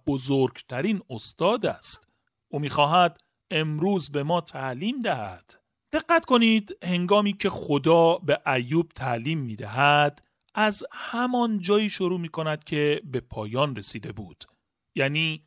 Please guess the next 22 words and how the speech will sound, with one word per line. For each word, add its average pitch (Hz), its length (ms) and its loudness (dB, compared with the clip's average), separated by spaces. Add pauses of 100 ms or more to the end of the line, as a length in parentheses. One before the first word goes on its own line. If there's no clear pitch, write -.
(160)
در 123 180 -2
طبیعت. 117 960 -6 (420)
طوفانی 185 680 4
برخاست 165 720 4 (120)
و 143 280 6
خدا 156 360 2
به 147 200 2
عنوان 147 420 0
خالق 147 680 2
خود 156 340 -4
را 139 380 6
نمایان 123 720 -2
کرد. - 440 -14 (280)
او 233 400 6
از 180 280 4
آنجا 180 440 0
شروع 143 300 -2
می‌کند 120 540 -4
و 131 140 2
این 160 220 -2
مرد 151 420 2
را 147 360 4